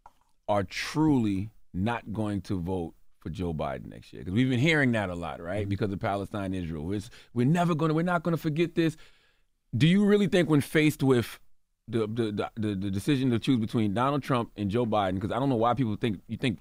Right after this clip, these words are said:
Speaker 1: if Trump was in the White House, things would be better? Like, it'd be, it'd be worse. And he's already said he's gonna deport,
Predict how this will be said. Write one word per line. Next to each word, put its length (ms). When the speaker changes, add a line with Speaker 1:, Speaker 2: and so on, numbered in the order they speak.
Speaker 1:
if 160
Trump 240
was 80
in 80
the 60
White 180
House, 140
things 220
would 100
be 100
better? 320
Like, 140
it'd 100
be, 260
it'd 160
be 100
worse. 400
And 200
he's 100
already 240
said 300
he's 80
gonna 160
deport, 420